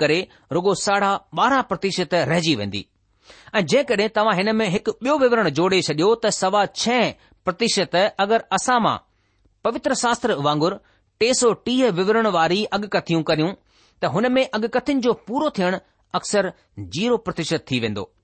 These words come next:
هتي ته چار وورڻن ۾ ئي هي سمڀاونائون سوا ڇهه پرتيشت رهجي ويون هيون. پوءِ ٽي سؤ ٽيهه اڳڪٿيون ڪنهن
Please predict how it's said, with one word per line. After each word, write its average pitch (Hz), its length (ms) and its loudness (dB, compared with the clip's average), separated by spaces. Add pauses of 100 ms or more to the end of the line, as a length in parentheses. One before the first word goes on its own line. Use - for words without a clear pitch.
(720)
هتي 156 240 -2
ته 190 140 -2 (180)
چار 202 240 2 (120)
وورڻن ۾ 208 400 2 (220)
ئي 135 80 0 (400)
هي 185 140 -2
سمڀاونائون 180 640 0
سوا 196 320 0
ڇهه - 280 -2
پرتيشت 214 540 -4
رهجي 175 360 0
ويون 143 200 0
هيون. 107 200 -4 (840)
پوءِ 220 140 4 (120)
ٽي 277 160 2
سؤ 247 220 2
ٽيهه 269 400 0
اڳڪٿيون 190 520 -2 (400)
ڪنهن 269 200 0